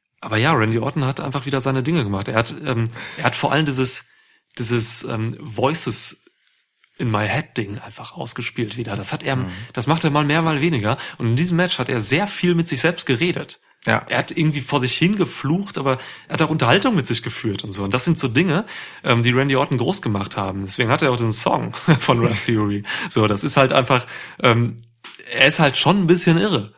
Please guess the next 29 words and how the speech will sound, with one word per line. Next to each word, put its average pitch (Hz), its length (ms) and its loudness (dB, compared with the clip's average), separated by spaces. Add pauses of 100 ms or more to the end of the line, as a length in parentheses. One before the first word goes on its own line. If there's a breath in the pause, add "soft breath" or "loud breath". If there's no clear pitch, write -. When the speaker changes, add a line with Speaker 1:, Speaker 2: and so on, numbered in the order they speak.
(100)
Speaker 2:
Ja, 131 160 6
Speaker 1:
Und 107 100 0
Speaker 2:
schon. 131 100 6
Speaker 1:
das, - 500 4
und 170 160 4
das - 200 0
hat 170 120 4
er 196 60 8
Speaker 2:
Schon. 170 80 6
Speaker 1:
hier 175 100 6
halt 170 120 2
gut 170 160 -4
gezeigt. 190 400 0
Und 113 100 -2
dann 123 140 4
kam 170 180 -2
immer 165 200 2
wieder 160 160 2
diese, 143 240 2 (460 loud breath)
diese 143 200 2
Intensitätsphasen 143 1400 0
von 104 200 -6
Randy 98 240 -4
Orton, 95 300 -10
die 110 100 -4
ich 117 120 -2
super 175 300 0
stark - 360 -2
finde. 98 260 -8